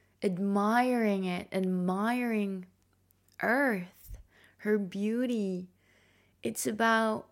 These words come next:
when you meet someone you love, to be fully present with them. All of these small moments,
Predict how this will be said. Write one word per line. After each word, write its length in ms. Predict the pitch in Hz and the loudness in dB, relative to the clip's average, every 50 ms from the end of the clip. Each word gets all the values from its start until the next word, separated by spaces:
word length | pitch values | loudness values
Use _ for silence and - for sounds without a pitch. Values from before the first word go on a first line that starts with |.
| _ _ _ _ _ | _ _ _ _ _
when 220 | - 196 220 220 220 | -4 -2 -2 0 0
you 140 | 220 214 | 0 0
meet 400 | 214 214 214 233 254 269 269 - | 0 0 0 0 0 -2 -2 -6
someone 480 | - - 240 220 214 214 214 214 208 208 | -8 -6 -4 -2 0 0 2 2 2 2
you 160 | 202 208 208 | 2 2 0
love, 600 | 202 196 202 208 214 220 214 208 196 185 190 - _ _ _ _ _ _ _ _ _ _ _ _ _ _ - | 0 2 2 4 4 4 2 2 0 -2 -6 -12 _ _ _ _ _ _ _ _ _ _ _ _ _ _ -10
to 180 | - - 226 196 | -6 -4 -2 0
be 520 | 214 220 214 214 214 208 208 214 - - _ _ - - | 2 2 2 2 2 2 0 0 -2 -6 _ _ -20 -20
fully 580 | - - - - 233 254 269 269 269 269 262 | -18 -12 -6 -2 0 2 2 4 2 2 0
present 600 | 269 - - 240 247 240 262 226 233 240 220 - | -2 -6 -4 -2 0 0 0 0 -2 -2 -2 -2
with 240 | 196 196 190 185 - | 0 -2 -2 -2 -2
them. 500 | 185 180 180 175 175 175 175 180 190 - _ _ _ _ _ _ | -2 0 0 0 0 -2 -4 -6 -8 -12 _ _ _ _ _ _
All 320 | - 226 240 254 262 277 269 | -2 0 2 4 4 4 4
of 200 | 254 226 226 208 | 2 0 -2 -2
these 420 | 240 247 247 254 240 220 - - - | 0 0 0 0 -2 -4 -6 -8 -8
small 600 | - - - - - 214 208 220 226 233 240 240 | -6 -6 -6 -4 -2 0 2 4 4 4 4 2
moments, 880 | 233 220 214 220 226 226 220 214 202 196 190 190 202 208 - - - | 2 2 2 2 2 2 2 2 0 0 0 -4 -6 -10 -10 -12 -12